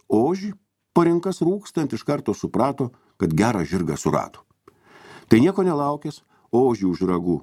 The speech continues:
nusistvėrė, Raitas atsisėdo. Ožys bliovė ir spardės,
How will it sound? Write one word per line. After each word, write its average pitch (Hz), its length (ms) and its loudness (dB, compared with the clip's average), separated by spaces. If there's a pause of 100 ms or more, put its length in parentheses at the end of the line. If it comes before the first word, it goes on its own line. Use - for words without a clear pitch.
(180)
nusistvėrė, 135 760 0
Raitas 110 400 -2
atsisėdo. - 520 -10 (360)
Ožys 107 320 2
bliovė 92 540 0
ir 87 60 -12
spardės, 95 520 -2